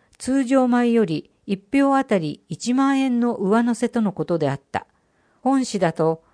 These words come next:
年間予算一千万円の増額ででき、できない額ではないと考えるが、いかがか。市長、学校給食に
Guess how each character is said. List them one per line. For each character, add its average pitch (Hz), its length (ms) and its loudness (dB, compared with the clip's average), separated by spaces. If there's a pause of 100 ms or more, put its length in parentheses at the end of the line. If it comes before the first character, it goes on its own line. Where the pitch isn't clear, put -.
(160)
年 226 240 2
間 277 220 2
予 269 120 -2
算 180 400 -4 (160)
一 175 100 -8
千 277 360 0
万 285 220 4
円 208 200 2
の 147 280 -2
増 185 260 2
額 254 260 -2
で 226 240 2
で 180 140 -2
き、 151 280 -8 (420)
で 185 120 0
き 277 100 -6
な 294 160 2
い 262 60 0
額 214 260 0
で 170 120 0
は 151 120 0
な 208 140 0
い 220 80 0
と 180 100 -4
考 190 400 -2
え 190 60 -2
る 156 100 -4
が、 135 220 -6 (220)
い 165 100 -6
か 247 160 2
が 214 140 2
か。 - 180 -6 (840)
市 - 140 -18
長、 185 360 0 (500)
学 185 220 -4
校 277 180 2
給 294 220 -2
食 240 280 -4
に 151 260 -4